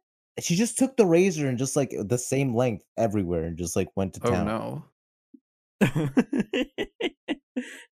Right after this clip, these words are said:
Speaker 3: Dude, I would've, I, I wish I, I s-, I would've seen you in a bowl haircut. That
Speaker 1: It's
Speaker 3: would've been
Speaker 1: not
Speaker 3: good.
Speaker 1: really, like, a bowl haircut, right? She just,
Speaker 2: Nah.
Speaker 1: like, I don't know how to, how to say it.
Speaker 2: It's a,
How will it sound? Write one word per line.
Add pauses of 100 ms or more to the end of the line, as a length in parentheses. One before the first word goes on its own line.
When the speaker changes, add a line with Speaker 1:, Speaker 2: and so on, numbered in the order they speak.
Speaker 3:
Dude,
I
would've, (200)
I, (400)
I
wish
I, (100)
I
s-,
I
would've
seen
you
in
a
bowl
haircut. (520)
That
Speaker 1:
It's
Speaker 3:
would've
been
Speaker 1:
not
Speaker 3:
good.
Speaker 1:
really,
like, (120)
a (100)
bowl
haircut,
right?
She
just,
Speaker 2:
Nah.
Speaker 1:
like, (260)
I
don't
know
how
to, (300)
how
to
say
it. (340)
Speaker 2:
It's
a,